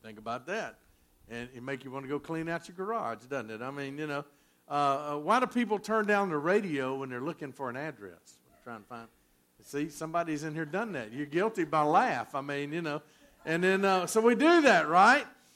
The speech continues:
And, uh, if Coffee Ann's open twenty-four hours a day, why in the world do they have a lock on the door? Go figure. I mean, you know. Those are, those are serious questions, right? Well, let me give you a serious one. Why does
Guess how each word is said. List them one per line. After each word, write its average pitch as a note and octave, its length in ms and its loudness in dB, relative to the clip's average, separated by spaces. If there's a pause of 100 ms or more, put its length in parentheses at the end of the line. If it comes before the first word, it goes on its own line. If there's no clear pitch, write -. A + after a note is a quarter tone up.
(180)
And, F#3+ 220 2
uh, F#3 240 6
if F#3 180 0
Coffee B3+ 400 6
Ann's A#3 280 6
open G#3+ 260 6
twenty-four G#3 500 2
hours F#3+ 280 4
a E3+ 80 -4
day, F3 180 2
why E3+ 220 0
in G3 80 -4
the G3 40 -2
world C#3 280 -2
do B2+ 120 -8
they B2 60 -4
have C3+ 140 -4
a C#3 40 -6
lock C#3 300 -4
on A2 140 -16
the G#2+ 80 -18
door? G2+ 240 -14 (2500)
Go G#2+ 80 -14
figure. F#3 520 -8
I C3+ 40 -10
mean, D3 280 -8
you F3+ 100 -6
know. E3 220 -8 (680)
Those B3+ 240 0
are, A#3+ 140 0
those A3 320 0
are G#3+ 60 -4
serious G#3 300 0
questions, F3 520 -6
right? D3+ 260 -6 (680)
Well, E3+ 100 0
let A3+ 80 6
me A3+ 100 6
give G3 200 4
you F#3 60 6
a - 20 4
serious D3+ 420 -2
one. A2+ 200 -16
Why A#3+ 280 4
does D#3+ 600 0